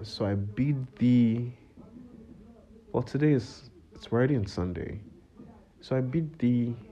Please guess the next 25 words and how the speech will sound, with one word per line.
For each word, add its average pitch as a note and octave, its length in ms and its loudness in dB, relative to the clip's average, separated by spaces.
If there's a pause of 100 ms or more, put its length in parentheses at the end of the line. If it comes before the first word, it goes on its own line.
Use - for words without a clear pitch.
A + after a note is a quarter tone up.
(140)
so - 160 -4
it's A2 140 0
the - 60 -14
start C3 180 0
of G#2 120 -2
a F#2+ 40 -2
new G2 240 -4
week. - 480 -12 (880)
I B2 60 -2
wish D3 200 -2
an G2+ 100 2
amazing F2 560 -2
week D2+ 300 -6 (540)
ahead. - 440 -6 (1500)
As G#2 200 2
you G#2 120 2
have G2 200 4
started C3 580 4
this A2 260 -2
week F#2+ 440 -4 (400)
listening G2+ 400 -2
to F#2 140 -8
Naked F#2 300 -4
and E2+ 240 -4
Baked, - 380 -8